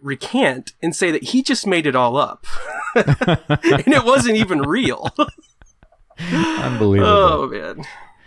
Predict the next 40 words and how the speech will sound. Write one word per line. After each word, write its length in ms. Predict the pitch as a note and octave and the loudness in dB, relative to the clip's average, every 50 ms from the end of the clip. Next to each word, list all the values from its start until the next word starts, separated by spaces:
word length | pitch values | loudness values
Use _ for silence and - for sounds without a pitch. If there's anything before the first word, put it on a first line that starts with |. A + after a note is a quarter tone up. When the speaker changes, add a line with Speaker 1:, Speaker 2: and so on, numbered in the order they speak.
| - - - | -20 -20 -12
Speaker 1:
Yeah. 380 | - C#3 B2 A#2 A#2 - C3 C#3 - - - _ _ _ - - - | -8 -6 -6 -6 -6 -6 -8 -10 -10 -16 -20 _ _ _ -20 -20 -12
Speaker 2:
Yeah, 200 | - C#3 C#3 C3+ | -4 0 2 2
it's 240 | C3+ C3+ B2 C3+ - | 2 2 0 -4 -6
so 300 | - - - E3+ D#3+ C#3 | -6 -8 -4 -2 -2 -2
strange, 720 | - - - - - E2+ D#2+ D2+ C#2+ C#2 C2+ C2 - - | -2 -4 -12 -10 -6 -6 -6 -4 -6 -8 -10 -12 -12 -14
man. 420 | C2 B1+ B1+ C2 C2 C2 C#2 C#2 - - - - - | -12 -10 -10 -8 -8 -8 -8 -10 -12 -14 -16 -10 -4
I, 220 | - C3+ D3+ - - - - - - - _ _ _ - - - - - - - | -2 -2 -2 -2 -6 -12 -18 -20 -20 -20 _ _ _ -20 -20 -20 -20 -20 -12 -6
you 80 | A#2+ | -2
know, 140 | A#2+ C3+ C3 | 0 2 2
I 140 | B2+ C#3 D3 | 2 2 2
grew 160 | C#3 D#3+ D#3+ | 2 0 0
up 100 | D3+ - | 0 0
in 80 | D#3 C#3+ | -2 -4
this 180 | C#3 B2 - | -4 -6 -4
world, 220 | - F#2+ F2 D#2 D2 | -2 -2 -2 -2 -2
like 180 | F2 G2+ - | -2 -4 -4
I 60 | - A2 | -4 -8
said, 400 | - - E2 D2 C#2 C2+ C2+ C#2 | -8 -6 -6 -6 -4 -6 -6 -6
and 140 | C#2+ D2+ | -6 -4
I 100 | F2+ G#2 | -4 -4
believed 640 | A#2+ A#2+ D3+ C#3 G#2+ G2 G2 F#2 F#2 F#2 F2+ E2+ E2+ | -2 -2 -2 0 0 0 0 0 0 -2 -4 -6 -4
this 180 | F2 F2+ - - | -6 -6 -6 -4
nonsense. 800 | G#2 D2+ B1+ C2+ D2 C#2+ C2 - - C#2+ B1+ B1 A#1+ - - | -6 -6 -6 -6 -8 -10 -10 -10 -10 -10 -10 -12 -12 -14 -10
I 60 | D2 D2 | -10 -8
really 320 | D#2+ G#2+ C#3+ C#3+ A2 F2 | -4 -4 -2 0 -2 -2
did. 480 | D2 D2+ C#2+ C2 A1 G1+ G1+ - - - - - - | -2 -4 -6 -6 -8 -10 -12 -14 -18 -20 -20 -20 -16
And 320 | - E2 D#2 D2+ D2 C#2 C#2+ | -12 -10 -10 -8 -8 -8 -6
I'm 160 | E2+ G#2 B2 | -4 -2 -2
embarrassed 460 | A#2 G#2 F#2 A#2+ - A2+ A2+ - - | -2 -2 0 0 2 2 0 -2 -4
to 60 | G#2+ | -10
say 280 | - - - G#2+ G2+ G2+ | -10 -4 -2 -2 0 0
it, 220 | G2 F#2+ - _ | -2 -4 -6 _
but 260 | - F2+ E2+ E2 - _ _ - | -8 -6 -6 -6 -8 _ _ -12
hey, 320 | - E2 C2+ A1+ A1+ A#1+ - - - | -8 -8 -8 -8 -10 -14 -16 -16 -12
I'm, 360 | - D#2 D#2+ D#2+ D2 C#2+ - - _ _ _ | -10 -8 -8 -8 -8 -10 -14 -18 _ _ _
I'm 160 | - C3 A#2 | -4 -4 -2
out 200 | A2 G#2 G2+ - | 0 0 -2 -2
there. 120 | - F#2+ F2 | -2 -4 -4
People 320 | - - G2 - - F2+ | -4 -6 -8 -8 -8 -10
can 300 | - - E2 D#2 D2+ D2+ | -10 -8 -8 -8 -8 -10